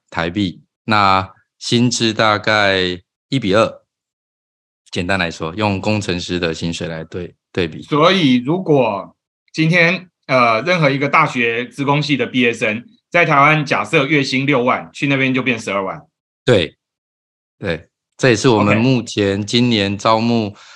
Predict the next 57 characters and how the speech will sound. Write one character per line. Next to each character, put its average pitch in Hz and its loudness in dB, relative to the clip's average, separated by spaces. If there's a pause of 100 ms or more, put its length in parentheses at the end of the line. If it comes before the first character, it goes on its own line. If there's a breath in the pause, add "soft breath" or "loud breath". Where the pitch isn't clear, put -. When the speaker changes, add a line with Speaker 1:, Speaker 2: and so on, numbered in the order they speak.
Speaker 1:
新 110 -6
加 110 2
坡， 107 0 (240)
啊， 85 -4 (200)
大 120 0
学 101 -2
毕 110 -2
业 104 2
生、 101 -4
资 113 -2
工、 110 0
资 107 -2
管 82 -2
相 107 -4
关 107 0
科 104 -2
系 98 -4
的 80 -4 (320)
这 101 -6
个 87 0
入 98 0
门 80 -2
的 80 -2
薪 95 -2
资。 92 -6 (1160)
Speaker 2:
好， - 0
OK， 190 0
好， - 0
那 220 4
我 202 4
想， 147 0
呃， 127 4 (200)
这 240 2
个 147 4
就 170 -2
会 160 2
是 165 -6
一 147 0
个 123 -4
区 185 -6
域 180 2
的 135 4
比 101 -6
较 127 2
利 120 -2
益 113 -4
哈， 104 -2
因 139 -6
为 160 0
新 151 -4
加 147 4
坡 151 2
的 131 2
薪 127 -2
资 123 -2
很 95 -12
高， 110 0